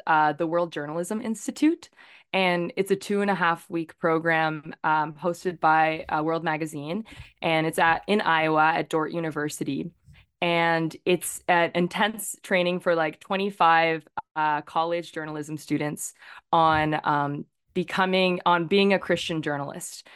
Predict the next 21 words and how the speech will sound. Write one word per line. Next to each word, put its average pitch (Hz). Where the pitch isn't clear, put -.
So 165
they 175
w-, 165
would 175
teach, -
uh, 165
like, 156
terms 190
like 170
biblical 180
objectivity 160
and 156
how 185
as 175
Christians 175
we 170
can, 160
we 196
can 196
really 196
tell 180